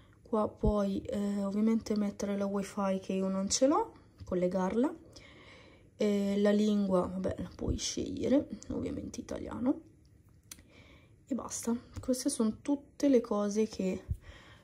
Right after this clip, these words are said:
eh, puoi fare con questa macchinetta qua, che diciamo che è molto comoda, molto bella, e poi, mm, secondo me è utile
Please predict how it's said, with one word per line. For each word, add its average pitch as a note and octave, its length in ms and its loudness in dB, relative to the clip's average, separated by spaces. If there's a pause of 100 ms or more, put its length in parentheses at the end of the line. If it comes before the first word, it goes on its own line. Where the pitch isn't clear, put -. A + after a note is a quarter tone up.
(100)
eh, G3 280 -2
puoi F#3+ 180 -4
fare F3+ 320 0
con F3+ 480 -2
questa - 280 -6
macchinetta F#3 580 -6
qua, - 240 -6 (1600)
che A#3+ 300 6 (400)
diciamo G3 500 -2
che F#3+ 180 -6
è F3+ 40 2
molto F#3 680 2
comoda, F#3+ 440 0
molto F#3 320 -4
bella, D#2+ 440 0 (580)
e G#3 100 -2
poi, - 420 -4 (120)
mm, - 180 -6 (960)
secondo G3+ 300 -4
me F#3 300 0
è - 100 0
utile F#3 520 -2